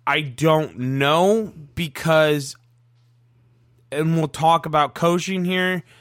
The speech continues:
but I, I said to bring up this podcast, you know, we learned a lot from this game and we got a lot of answers. And I think definitely one of those answers is Fields can, man, he can throw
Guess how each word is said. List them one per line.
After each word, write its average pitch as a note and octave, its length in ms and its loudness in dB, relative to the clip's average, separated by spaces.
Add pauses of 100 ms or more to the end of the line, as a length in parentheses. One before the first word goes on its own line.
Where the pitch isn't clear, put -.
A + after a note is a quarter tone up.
(360)
but E3 160 0
I, D#3 340 0
I F3 40 0
said F3 360 -2
to E3 60 -2
bring E3 300 -2
up E3+ 140 -4
this D3 180 -4
podcast, E3+ 680 -2
you D#3 80 -4
know, D#3 120 0
we D3+ 140 -2
learned E3 280 0
a D3+ 40 0
lot D3 380 2
from C#3 160 -8
this B2+ 180 -8
game C3+ 320 -6 (320)
and C#3+ 100 -6
we D#3+ 60 0
got E3 160 0
a E3+ 60 4
lot D#3+ 220 2
of C#3+ 60 -4
answers. D#3+ 460 -6
And C3 100 -4
I D3+ 100 0
think D#3+ 440 -6
definitely G#3+ 720 -4 (340)
one E3 240 0
of G#3 160 0
those F3+ 240 -2
answers E3 540 -4
is F#3+ 320 0
Fields B3+ 480 -4
can, C3+ 340 -8
man, D3 300 -4
he E3 120 -4
can C#3+ 180 -6
throw D3 440 2